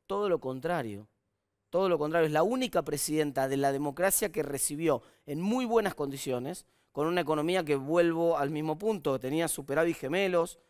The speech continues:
tenía reservas casi récord para ese entonces, crecía a tasas chinas, no tenía prácticamente inflación, es decir, una economía pujante, con las tarifas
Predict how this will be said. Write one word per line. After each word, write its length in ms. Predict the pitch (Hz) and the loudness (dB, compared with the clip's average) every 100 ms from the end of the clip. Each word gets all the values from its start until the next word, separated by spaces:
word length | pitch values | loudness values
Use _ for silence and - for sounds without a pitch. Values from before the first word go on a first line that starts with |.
| _ _ _ _ - | _ _ _ _ -2
tenía 380 | 143 156 165 | 0 2 2
reservas 600 | 151 135 - 156 160 147 | 2 2 2 2 4 2
casi 360 | - 151 - 143 | 0 -2 -2 -2
récord 420 | 139 160 147 139 | 0 0 0 -2
para 160 | 120 139 | 0 -2
ese 140 | - | -2
entonces, 840 | 127 131 196 185 151 156 156 - - _ _ _ _ | -6 0 2 2 -2 -4 -6 -6 -14 _ _ _ _
crecía 640 | 156 156 - - 185 175 151 | 0 2 4 2 4 6 4
a 80 | - | 2
tasas 340 | 151 - 127 | 0 0 -2
chinas, 680 | - 226 214 151 151 - - _ _ _ - | -6 -2 -2 -2 -4 -6 -10 _ _ _ -10
no 260 | 143 185 | -2 -2
tenía 320 | 165 170 175 160 | 0 0 2 2
prácticamente 640 | 165 143 156 147 156 143 | 0 0 -2 0 -2 -4
inflación, 540 | 139 131 131 - 220 190 | -6 -6 -8 -6 -4 -4
es 60 | |
decir, 100 | - | -4
una 120 | 185 | -6
economía 460 | 165 151 156 190 185 - _ _ | -4 -4 -4 -2 -4 -6 _ _
pujante, 580 | - - - 226 202 160 | -12 -6 2 2 2 -2
con 160 | 143 147 | -2 -4
las 100 | 135 | -2
tarifas 560 | 147 185 - 208 185 | -2 -2 2 2 2